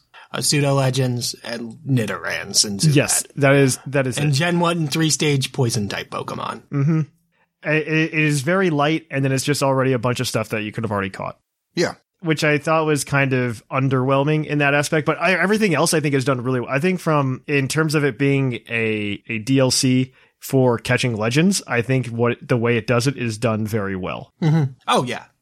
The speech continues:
Speaker 1: The legends are done.
Speaker 2: I, like, very
Speaker 1: Better
Speaker 2: well.
Speaker 1: than
Speaker 2: I
Speaker 1: I
Speaker 2: think even the
Speaker 1: expected.
Speaker 2: ones that don't get stories, I think Dynamax Adventures is the coolest way to do it thus far.
Speaker 3: Yeah.
Speaker 2: In terms of, like, bulk legend hunting.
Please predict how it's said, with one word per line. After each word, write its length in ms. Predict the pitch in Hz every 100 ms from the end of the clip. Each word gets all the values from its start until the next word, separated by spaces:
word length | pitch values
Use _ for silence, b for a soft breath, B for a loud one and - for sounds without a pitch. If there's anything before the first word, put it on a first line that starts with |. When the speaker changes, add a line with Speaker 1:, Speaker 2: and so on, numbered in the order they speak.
| _ -
Speaker 1:
The 100 | 160
legends 380 | 202 226 196 135
are 60 | 120
done. 220 | 113 110
Speaker 2:
I, 320 | 127 180 160 - 165
like, 260 | 156 147
very 340 | 135 127 180 165
Speaker 1:
Better 140 | 208
Speaker 2:
well. 80 | 202
Speaker 1:
than 140 | 165
Speaker 2:
I 40 | 151
Speaker 1:
I 20 |
Speaker 2:
think 180 | 127 175
even 160 | 185
the 60 | 202
Speaker 1:
expected. 60 | 165
Speaker 2:
ones 140 | 165
that 100 | 147
don't 120 | 143 139
get 120 | 135
stories, 360 | - 127 143
I 80 | 131
think 200 | 123 123
Dynamax 440 | 127 131 131 131 131
Adventures 540 | 113 107 110 151 151
is 460 | - 123 113 107 104 -
the 480 | 139 117 139 127
coolest 360 | 117 139 131 -
way 140 | 131
to 80 | 131
do 160 | 120 123
it 80 | -
thus 180 | 110
far. 320 | - 101 123 131 -
Speaker 3:
Yeah. 220 | 123 101 - _ -
Speaker 2:
In 120 | 131
terms 220 | 139 131
of, 100 | 123
like, 240 | 120 107
bulk 280 | 117 120 -
legend 280 | 117 113 120
hunting. 380 | 135 131 139